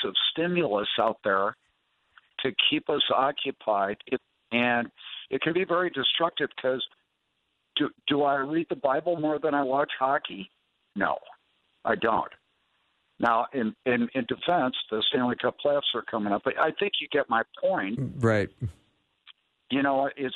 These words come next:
Speaker 1: like I sometimes think, Bill, uh, I get God out of the way early in the day by doing my quiet time first, and then I can get on to, uh, my stuff. And that's one of the things that I like about checking in with uh, our radio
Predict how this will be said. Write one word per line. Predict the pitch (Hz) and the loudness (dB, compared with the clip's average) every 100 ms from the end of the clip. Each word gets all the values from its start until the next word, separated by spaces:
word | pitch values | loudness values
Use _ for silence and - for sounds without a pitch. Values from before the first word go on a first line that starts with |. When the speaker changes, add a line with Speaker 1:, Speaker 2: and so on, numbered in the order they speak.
| - | -2
Speaker 1:
like | 135 139 135 | 0 0 0
I | 123 - | -2 0
sometimes | 165 160 - 156 139 - | -2 -2 0 2 0 -2
think, | 143 135 - | -2 -2 -2
Bill, | 127 131 131 131 - | 2 2 2 0 0
uh, | 107 110 110 101 | 2 4 2 0
I | 120 113 | -2 0
get | 135 - | -2 0
God | 123 123 127 | 2 2 4
out | 127 123 | 2 0
of | 120 | -2
the | |
way | 113 117 120 120 - - - - | 0 2 2 0 -6 -20 -20 -2
early | 143 156 143 139 | 0 2 2 0
in | 127 | 0
the | |
day | - 120 123 | 0 0 2
by | 127 | -2
doing | 127 131 127 | 0 0 2
my | 117 | 0
quiet | 117 - 123 131 - | -2 0 2 2 -2
time | 131 123 - | -4 -4 -2
first, | 120 131 151 - - - - - - | 0 2 2 -2 -10 -20 -18 -14 -4
and | - 127 | 0 2
then | 131 | 2
I | 131 131 | 2 0
can | 127 123 | -2 -2
get | 123 120 | 0 2
on | 123 123 - - | 2 0 -2 -2
to, | 127 117 110 104 _ _ _ _ _ - - | -2 -2 -2 -6 _ _ _ _ _ -14 0
uh, | 110 113 | 2 4
my | 123 151 - | 2 0 0
stuff. | 104 113 | 0 0
And | - 120 | 0 0
that's | 143 - | 0 -2
one | 131 135 180 | -2 0 0
of | 156 | 0
the | 151 - | -2 -2
things | 131 123 - | -2 0 0
that | 117 | 2
I | 113 | 2
like | 117 117 | 0 -2
about | 120 117 - - | -2 -2 0 0
checking | 131 - 120 | 0 0 0
in | 123 | 2
with | 117 107 _ - - _ - | 0 -2 _ -20 -20 _ 0
uh, | 110 107 107 - - - | 2 2 2 0 -6 0
our | 110 107 | 0 2
radio | 127 160 131 107 | 0 2 0 0